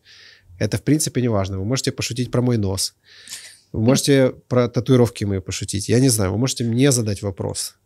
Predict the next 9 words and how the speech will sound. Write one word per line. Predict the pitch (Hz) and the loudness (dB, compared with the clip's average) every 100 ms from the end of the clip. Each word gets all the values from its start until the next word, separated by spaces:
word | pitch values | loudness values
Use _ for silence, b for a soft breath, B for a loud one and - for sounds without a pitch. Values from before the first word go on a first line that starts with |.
| _ | _
э, | - | -12
какой-нибудь. | - 104 131 110 98 101 - | -10 2 4 4 0 -8 -8
Если | 107 120 | -4 -2
он | |
мне | 117 | -2
понравится, | 120 120 135 160 131 - 110 104 - _ _ _ _ _ _ _ _ _ _ _ | -2 0 2 2 2 -2 -2 -8 -14 _ _ _ _ _ _ _ _ _ _ _
приз | 123 113 | -2 0
улетит | 110 101 104 - | -2 -4 -8 -8
туда. | 107 107 | -4 -4